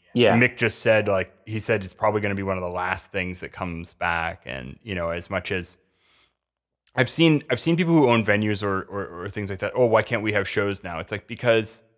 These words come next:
Speaker 2: everybody's gonna be drunk. Like, they're gonna be drinking beer. They're not gonna wear a mask.
Speaker 1: Yeah.
Speaker 2: They're not even gonna try to comply with the, the, the protocols, and it's just not worth it.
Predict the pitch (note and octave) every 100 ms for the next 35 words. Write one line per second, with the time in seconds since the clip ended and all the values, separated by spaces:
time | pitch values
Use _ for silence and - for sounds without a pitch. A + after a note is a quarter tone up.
0 | _ - B2 C#3 C3+ - B2 A2 - G#2+
1 | F#2+ G#2 G2 D#2+ _ - F2+ G#2+ G2 G2+
2 | F#2 F2+ A#2 B2+ C#3+ A2 G2+ G2 F#2 F2+
3 | G2+ A#2+ A2+ G2 - A2 G2+ F#2 F2+ F2
4 | F2+ - _ - G2+ F2 G#2 G#2 G2+ G#2
5 | G#2+ G#2 F#2+ - A2 G#2 A#2+ A#2 G#2 F2+
6 | F#2 F2 F2+ F2+ - _ G2+ F#2+ E2+ _
7 | _ G2+ F2+ F2 - F#2+ F#2+ F2 - E2+
8 | - F2+ F#2 F2+ _ G#2+ G#2 - F2 E2+
9 | F2+ F2+ F2+ - -